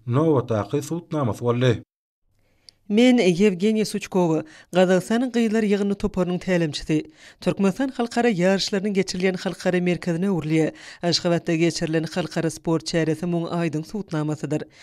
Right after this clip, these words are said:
Speaker 2: Ýokary netijelere beslenen ýaryş Türkmenstanyň gazanan üstünlikleriniň,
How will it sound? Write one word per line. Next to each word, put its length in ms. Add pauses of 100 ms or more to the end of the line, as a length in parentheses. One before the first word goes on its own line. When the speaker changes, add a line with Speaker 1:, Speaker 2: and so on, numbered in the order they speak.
(200)
Speaker 2:
Ýokary 400
netijelere 540
beslenen 380
ýaryş 420
Türkmenstanyň 560
gazanan 520
üstünlikleriniň, 680